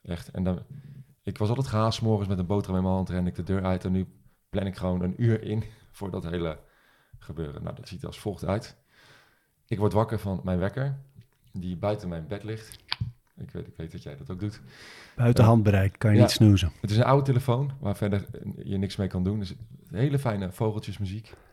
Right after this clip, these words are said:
Speaker 1: Gewoon niet dat, eh, eh, zoiets. Heerlijk.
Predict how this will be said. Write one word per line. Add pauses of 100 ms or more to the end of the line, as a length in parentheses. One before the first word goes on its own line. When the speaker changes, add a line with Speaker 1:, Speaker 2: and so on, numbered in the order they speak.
(240)
Speaker 1:
Gewoon
niet
dat,
eh,
eh, (520)
zoiets. (840)
Heerlijk.